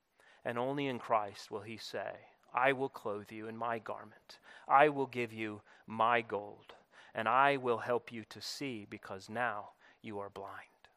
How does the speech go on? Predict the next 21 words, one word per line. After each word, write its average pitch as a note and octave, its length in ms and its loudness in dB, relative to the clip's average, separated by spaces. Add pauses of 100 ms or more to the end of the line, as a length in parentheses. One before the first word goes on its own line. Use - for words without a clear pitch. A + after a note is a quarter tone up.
(680)
And A2+ 140 -10
friend, C3 340 2
this B2 200 -6
is A2+ 320 -8
for A#2 300 -6
you A#2 420 -4 (360)
by A#2+ 240 4
faith - 680 -6 (400)
as A2 200 -4
you C#3 120 -4
look C#3+ 260 0
to - 100 -6
Christ - 540 0
alone, G#2+ 500 -4 (360)
who A#2 160 -10
died A2+ 440 6
to B2+ 100 -10
save A2 320 -4
sinners G#2 540 -10 (280)
like G#2 320 -10
you. - 180 -16